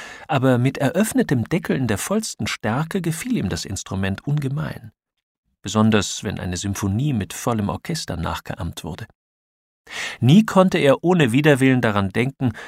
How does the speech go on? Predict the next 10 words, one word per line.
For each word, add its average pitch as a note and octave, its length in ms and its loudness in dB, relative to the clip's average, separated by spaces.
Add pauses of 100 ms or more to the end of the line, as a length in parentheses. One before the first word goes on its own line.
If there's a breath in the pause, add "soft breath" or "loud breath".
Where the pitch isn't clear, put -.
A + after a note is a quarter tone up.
(240 loud breath)
dass - 160 -6
er - 140 -2
einst D#3+ 340 2
einer A#2 320 0
Trauermusik C3+ 800 2
auf A2 160 -6
Moses A#2+ 340 -2
Mendelssohn A2 600 2
beigewohnt G2+ 600 0
habe, G2+ 340 2